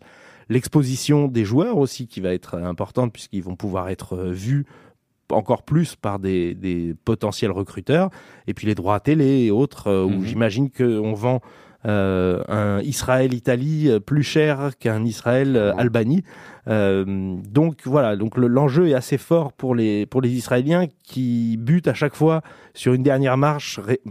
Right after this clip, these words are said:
Speaker 1: récemment, c'est toujours en barrage, souvent face à l'Écosse, euh, qui se font, ils se font éliminer.
Speaker 2: Et c'est étonnant, je t'avoue, parce que je me fais la réflexion depuis des années, quand tu vois le contingent de joueurs israéliens qui évoluent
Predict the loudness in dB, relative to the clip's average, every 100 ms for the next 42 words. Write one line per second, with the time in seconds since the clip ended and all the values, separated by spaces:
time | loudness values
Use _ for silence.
0 | -6 -2 2 4 2 0 -4 -2 2 2
1 | 2 0 0 2 2 0 -6 -4 -4 -2
2 | -2 -2 2 2 0 -4 -20 -20 -4 -2
3 | -2 -4 -4 0 2 2 -2 -4 -2 0
4 | 2 2 0 -2 -10 -14 -12 -12 -12 -8
5 | -6 -4 -4 -6 -8 -10 -8 -10 -12 -10
6 | -10 -10 _ -20 _ -18 -12 -10 -6 -6
7 | -6 -8 -8 -8 -8 -12 -10 -6 -6 -6
8 | -8 -12 -16 -20 _ -12 -12 -10 -10 -8
9 | -10 -10 -12 -8 -8 -8 -10 -10 -12 -10
10 | -10 -10 -12 -10 -8 -8 -10 -10 -10 -8
11 | -6 -6 -10